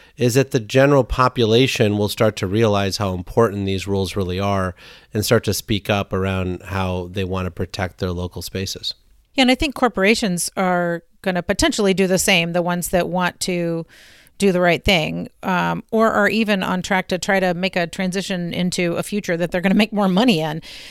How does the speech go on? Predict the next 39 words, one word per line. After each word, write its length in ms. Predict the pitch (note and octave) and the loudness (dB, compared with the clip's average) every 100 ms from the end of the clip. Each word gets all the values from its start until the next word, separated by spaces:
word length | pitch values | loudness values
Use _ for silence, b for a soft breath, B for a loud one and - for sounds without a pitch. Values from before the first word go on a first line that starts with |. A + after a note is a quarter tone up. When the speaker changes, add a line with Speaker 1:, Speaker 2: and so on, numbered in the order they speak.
| B | B
Speaker 2:
So 340 | - A3+ G#3 | 2 4 4
in 180 | G#3 F#3+ | 0 -2
the 80 | F#3 | 0
CAFE 360 | F#3+ - B3 | 0 2 2
standards, 440 | C4+ F3 E3 E3 - | 2 0 0 0 -2
for 100 | F3 | -4
example, 400 | D#3+ F3 E3+ E3+ | -2 -4 -2 -2
the 160 | E3+ | 0
Obama 420 | E3+ F#3 A3+ G#3+ E3 | 0 0 2 2 2
rule 240 | E3+ E3 | 0 0
was 200 | E3 D#3+ | 0 -2
five 240 | F3+ F3 | -2 -2
percent 560 | F3 - F3+ E3+ - - - | -4 -6 -4 -6 -8 -12 -8
increase 520 | F3+ - F3 E3+ - | -8 -4 -4 -4 -4
in 140 | F#3 | -4
efficiency 580 | E3+ F3+ F#3 F3 - E3+ | -4 -4 -4 -4 -2 -2
every 200 | E3+ E3 | 0 -2
year. 360 | E3 E3+ E3+ E3+ B B | -2 -2 -2 -4 B B
Now 400 | F#3+ G3 G#3+ G#3 | 0 2 4 2
it's 240 | F3+ F3+ | 0 -2
only 220 | F3+ F3 E3+ | -2 -2 -4
at 80 | |
one 180 | E3+ F3 | -4 -4
and 120 | E3+ | -2
a 40 | E3+ | -2
half 300 | F3+ G3 - | -2 -2 -4
percent, 400 | F#3 - F3 - | -6 -4 -4 -4
but 140 | F#3 | -2
the 80 | F#3+ | 0
automakers 600 | F#3 B3+ F#3+ E3 F3+ E3+ | 2 2 2 0 -2 -2
are 60 | E3+ | 0
saying, 480 | F#3+ F3+ F3+ F3+ b b b b b _ | 2 4 2 0 b b b b b _
like, 200 | G#3 - | -2 -2
without 560 | G3 A3 G#3+ A3+ C4+ C4 | 2 4 4 2 2 4
regulation, 640 | B3 A#3 A3+ A3 F3+ E3+ | 4 6 4 4 2 0
we're 100 | F3 | 0
gonna 200 | F3 E3+ | 0 0
do 120 | F3+ | -2
two, 520 | - G3+ G3 G3 F#3 | -2 -2 0 0 -4